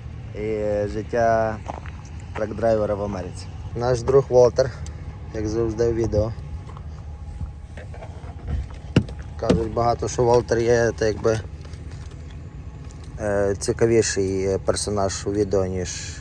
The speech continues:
ніж я. Тому починаємо відео з Волтера. <laughs> Так, Волтер, ти такий? На початку відео, поки всі дивляться, я знаю, що є з Англії люди, які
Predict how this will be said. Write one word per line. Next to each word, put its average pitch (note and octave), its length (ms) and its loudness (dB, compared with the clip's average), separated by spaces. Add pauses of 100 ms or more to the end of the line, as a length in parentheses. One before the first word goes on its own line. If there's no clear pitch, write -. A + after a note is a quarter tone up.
(180)
ніж G2 200 -6
я. F2 200 -2 (1160)
Тому G#2 420 2 (200)
починаємо A2+ 480 2
відео G#2+ 280 8
з G#2 40 0
Волтера. G2 400 4 (280)
<laughs> C3+ 120 0 (1500)
Так, C#3 140 10
Волтер, A2+ 340 6
ти B2 120 6
такий? D3+ 420 4 (120)
На C3+ 140 4
початку E3+ 500 4
відео, F3 320 6
поки D#3 260 0
всі D3+ 220 0
дивляться, D3+ 640 4
я C3+ 180 4
знаю, D#3 300 2
що D#3 140 -4
є D3 360 4
з B2+ 100 -2
Англії C#3+ 680 2
люди, C#3+ 320 2
які B2+ 440 2